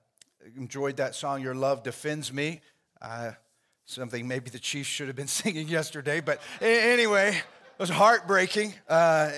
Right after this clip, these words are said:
but we're, we're used to it, right, as Kansas City fans. And, and so last week, um, we learned, uh, that sin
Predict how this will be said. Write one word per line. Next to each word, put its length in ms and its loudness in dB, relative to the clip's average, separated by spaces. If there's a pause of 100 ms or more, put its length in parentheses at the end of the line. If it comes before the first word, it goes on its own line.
but 280 0
we're, 240 -2
we're 140 0
used 340 -2
to 140 -4
it, 100 -4
right, 260 0
as 140 -6
Kansas 380 -8
City 200 -8
fans. 440 -6
And, 120 -10 (600)
and 80 -2
so 160 2
last 400 6
week, 280 0
um, 280 4
we 100 6
learned, 640 6 (460)
uh, 200 6
that 220 2
sin 680 4